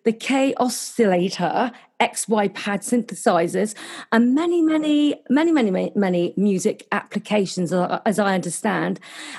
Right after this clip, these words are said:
and, uh, and any number <laughs> and other instruments, instruments, sorry, real or virtual. Have I got that correct? Because this is what I've been reading about you,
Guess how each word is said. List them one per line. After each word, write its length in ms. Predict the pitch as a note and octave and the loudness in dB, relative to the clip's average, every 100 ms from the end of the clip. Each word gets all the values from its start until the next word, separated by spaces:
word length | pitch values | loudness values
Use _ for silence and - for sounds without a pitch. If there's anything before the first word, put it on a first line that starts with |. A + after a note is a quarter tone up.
| - | -2
and, 360 | A3+ A#3 A3 - | 2 2 0 -2
uh, 100 | - - | -4 0
and 160 | B3 A#3+ | -2 2
any 200 | C#4 E4+ | 2 4
number 460 | D#4 C#4+ C4 A#3+ C#4 C#4 | 4 4 4 4 2 2
<laughs> 60 | |
and 320 | - - C#4+ - - | 0 2 2 0 -2
other 300 | A#3+ A#3+ B3 | 0 2 2
instruments, 720 | - A#3+ - A#3 F#3+ A#3 - - _ - C#3 - | 2 -2 0 -2 0 -4 -4 -8 _ -10 -4 2
instruments, 460 | C#4+ - A3 F3+ | 2 2 0 0
sorry, 320 | - F#3+ G3+ G#3+ - _ _ | 0 0 0 -2 -14 _ _
real 580 | G#3 G3+ A3 C#4 A#3+ A3+ - | -4 0 2 4 2 0 0
or 120 | G3+ | 0
virtual. 680 | F#3 F3+ - G3 D3+ E3+ F3+ - - - | 2 0 -2 -2 0 -2 -6 -14 -8 -2
Have 100 | D4 | 2
I 80 | B4 | 2
got 240 | C4 B3 - | 4 2 2
that 180 | F3 - | -2 0
correct? 240 | G#3+ - | -2 0
Because 240 | G#3+ C4+ | 0 2
this 160 | D4 A#3 | 2 0
is 80 | G3 | 0
what 140 | G#3+ | 0
I've 100 | A3 | 2
been 260 | D#4+ C#4+ E3+ | 2 2 2
reading 340 | G3+ A3 G#3+ | 2 2 0
about 280 | F3 E3+ - | -2 -4 -4
you, 220 | F#3+ F#3+ | -6 -8